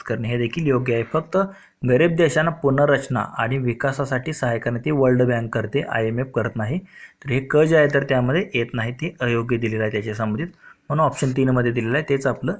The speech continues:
या प्रश्नाचं योग्य आन्सर असेल. तर पुढील प्रश्न पाहूयात, प्रश्न क्रमांक ब्याण्णव. लीड्स दोन हजार बावीसच्या सर्वेक्षण अहवालानुसार खालीलपैकी कोणती राज्ये फास्ट मूव्हर्स कामगिरी श्रेणीमध्ये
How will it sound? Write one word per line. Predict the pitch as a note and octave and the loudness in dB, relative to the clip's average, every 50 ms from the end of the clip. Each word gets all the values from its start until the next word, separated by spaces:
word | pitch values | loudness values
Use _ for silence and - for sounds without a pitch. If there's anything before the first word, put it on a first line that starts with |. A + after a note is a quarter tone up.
| - - | -6 -6
या | B2 A#2 | -4 -4
प्रश्नाचं | A2+ A#2+ A2 - - - G#2+ - D3+ | -2 -4 -6 -6 -6 -10 -8 -6 -6
योग्य | C#3 B2 A2 A2+ C3 F3+ - - D3 | -4 -4 -4 -4 -6 -8 -8 -6 -6
आन्सर | C3 A2 - - G2+ | -8 -6 -6 -6 -8
असेल. | G#2 G2 - - - _ - - _ _ _ _ _ _ _ _ _ _ _ - - _ _ - - - - - - - _ - - | -8 -8 -10 -14 -14 _ -14 -16 _ _ _ _ _ _ _ _ _ _ _ -20 -20 _ _ -20 -20 -20 -20 -20 -20 -20 _ -6 -6
तर | B2+ | -2
पुढील | - - D3 D#3 E3 | 0 2 2 2 4
प्रश्न | F3 F3+ E3 - - F3 | 2 0 0 0 -2 -2
पाहूयात, | F3 - G3 E3+ C#3 C3 C3 C3 | 0 2 2 2 4 2 0 0
प्रश्न | C3 - - D#3+ - - - F3 | -2 -4 -4 -4 -4 -4 -4 -4
क्रमांक | - - D3 C3+ C3 B2+ B2+ B2+ D#3+ | -2 0 0 2 2 2 0 0 0
ब्याण्णव. | D3+ C#3+ C3 B2 A#2 A2 G#2+ A2+ - - - _ _ _ - _ _ _ _ _ _ _ _ - - - - _ _ - | 0 0 0 0 0 -2 -4 -4 -6 -12 -18 _ _ _ -20 _ _ _ _ _ _ _ _ -20 -20 -20 -20 _ _ 0
लीड्स | B2+ B2 C#3+ E3 F#3 F#3+ G3+ - - - - - | 2 4 4 4 4 4 2 -2 -6 -10 -8 -2
दोन | D#3+ C#3+ C#3+ D#3 D#3 | 2 4 4 4 4
हजार | C#3 C3 C3 C#3+ D3+ D3+ D3+ | 2 2 0 2 2 2 2
बावीसच्या | D3 C#3+ C3 B2+ C3+ C#3 C#3 - - C3 C3 C3 | 4 4 4 4 2 0 -2 -2 -2 -2 0 -2
सर्वेक्षण | C3 - - - B2+ B2 B2 B2+ D3+ D#3+ D#3+ - - - D#3+ F3 - - | -4 -4 -2 0 2 2 2 2 0 0 -2 -2 -4 -2 -2 -2 -2 -2
अहवालानुसार | C#3+ B2 A2 A2 A#2 B2 B2+ C3 C#3 C3+ B2+ A#2+ - - A2 A2+ A#2+ - - - - - _ _ _ _ _ - | -2 0 0 0 2 2 4 4 4 2 2 0 0 0 0 0 0 -2 -6 -18 -20 -20 _ _ _ _ _ -4
खालीलपैकी | - B2 C#3 F3 F#3+ F#3+ F#3+ F#3+ D#3+ C#3 D3 D3 E3+ | 0 0 2 2 0 2 2 0 0 2 2 0 0
कोणती | E3+ - - D#3 D3 C#3+ C#3 B2+ C3 - G3 | 0 -2 -2 0 2 2 2 0 2 2 4
राज्ये | G3 F3+ D#3+ C3+ C3 C3+ C3 - - - | 4 4 4 4 2 0 -2 -4 -4 -6
फास्ट | - - F3 F3+ F3+ - - - | -4 -2 0 -2 -2 -2 0 2
मूव्हर्स | F#3+ F3+ F3 D#3+ C#3 C3 C3+ C#3 C#3 C#3 - | 2 4 4 4 4 4 4 4 4 2 0
कामगिरी | - D3+ C#3+ C3+ C3+ C3 C3 C3 C#3 E3+ G3 | -2 0 0 0 2 2 2 2 2 0 -2
श्रेणीमध्ये | F#3+ - - D3 C#3+ C3+ B2+ B2+ B2+ B2+ A#2+ A#2+ B2+ D3 F#3+ G#3 G3+ | -4 -4 -2 0 2 2 2 2 2 2 2 2 2 0 0 0 -4